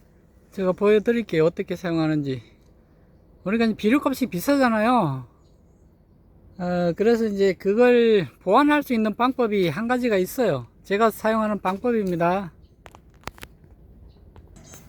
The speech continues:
어, 이게 이제 슈퍼 복합 비료라고 있어요. 그래서 질소, 인산,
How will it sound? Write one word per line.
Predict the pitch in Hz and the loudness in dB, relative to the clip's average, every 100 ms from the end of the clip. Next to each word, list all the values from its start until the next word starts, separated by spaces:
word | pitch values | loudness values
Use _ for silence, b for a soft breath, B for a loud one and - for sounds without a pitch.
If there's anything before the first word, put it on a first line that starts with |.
| - - - - - - - - - - - - - - - - - - - 185 | -20 -20 -18 -18 -20 -20 -20 -20 -20 -20 -20 -20 -20 -20 -20 -20 -20 -20 -14 -4
어, | 175 180 | 0 2
이게 | 220 277 | 4 2
이제 | 240 214 | 4 0
슈퍼 | - 320 - 285 254 | -2 -4 2 4 2
복합 | - 294 359 | 0 -2 -2
비료라고 | - 254 254 254 247 233 214 | 0 2 4 6 6 4 2
있어요. | 202 208 262 185 131 131 | -2 -2 0 0 -2 -6
그래서 | 202 190 | -8 -8
질소, | - 262 302 285 294 302 294 240 | -4 0 0 0 2 4 4 0
인산, | 214 247 254 269 269 262 | 0 0 2 2 2 0